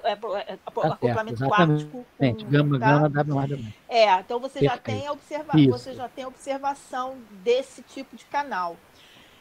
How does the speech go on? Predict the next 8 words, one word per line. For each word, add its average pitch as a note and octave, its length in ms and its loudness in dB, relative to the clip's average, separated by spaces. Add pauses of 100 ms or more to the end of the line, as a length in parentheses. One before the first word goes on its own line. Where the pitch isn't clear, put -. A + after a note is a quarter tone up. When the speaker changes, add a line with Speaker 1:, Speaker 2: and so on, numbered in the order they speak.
(120)
Speaker 1:
E C#4 280 0
aí, C4+ 240 2
nisso, D#4 400 -6
você F4 180 -6
Speaker 2:
Uhum. F#4+ 60 -2
Speaker 1:
estuda E4+ 540 -4
acoplamentos E4+ 500 -8
anômalos. A3+ 640 -6